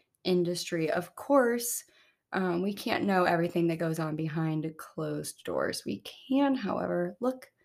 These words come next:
at someone's birth chart. So a few things happening with Selena's chart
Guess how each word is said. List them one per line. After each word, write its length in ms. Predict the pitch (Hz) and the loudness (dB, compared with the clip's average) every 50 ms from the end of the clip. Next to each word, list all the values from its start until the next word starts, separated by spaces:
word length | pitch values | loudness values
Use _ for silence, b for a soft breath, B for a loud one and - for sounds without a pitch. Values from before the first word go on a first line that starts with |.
| _ _ _ _ _ _ _ - | _ _ _ _ _ _ _ -2
at 240 | - 277 - - - | 0 0 0 0 -2
someone's 760 | - - 185 170 170 175 170 170 165 170 170 175 175 - - - _ | -2 0 2 2 4 4 4 2 2 2 2 0 -2 -4 -8 -6 _
birth 280 | - 170 170 170 - - | 2 2 2 0 -4 -8
chart. 400 | - - 247 - - - - _ _ _ _ _ _ _ _ | -4 0 0 0 0 -2 -8 _ _ _ _ _ _ _ _
So 180 | - - 240 240 | -2 0 2 2
a 40 | 233 | 2
few 560 | 240 - - - 247 240 254 262 262 262 262 | 0 -4 -8 -4 0 2 4 6 6 4 4
things 800 | 262 - - 214 208 202 202 202 202 196 202 202 202 202 - - _ _ _ _ _ _ _ | 2 -2 -2 0 2 4 4 4 4 4 4 2 2 0 -4 -8 _ _ _ _ _ _ _
happening 960 | - - - - 196 185 185 - 170 160 165 160 - 185 202 247 302 359 302 - _ _ _ _ _ _ _ - | -18 -10 -6 -2 -2 -2 -2 -2 -4 -2 -2 -2 0 0 0 0 -2 -2 -6 -14 _ _ _ _ _ _ _ 0
with 180 | 202 196 202 | 0 0 0
Selena's 520 | - - 202 185 180 160 160 156 160 - - | 0 0 2 4 4 4 4 2 0 -4 -6
chart 380 | - - 170 - - - - | -2 0 2 2 0 0 -4